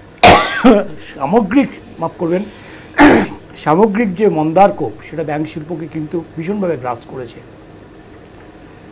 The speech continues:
আগামী দিনে ব্যাংক আদৌ থাকবে কিনা,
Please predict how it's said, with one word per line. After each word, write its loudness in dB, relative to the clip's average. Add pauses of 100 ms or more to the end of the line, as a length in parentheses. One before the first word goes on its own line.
আগামী 4
দিনে 6
ব্যাংক 2 (100)
আদৌ 4
থাকবে -2
কিনা, -6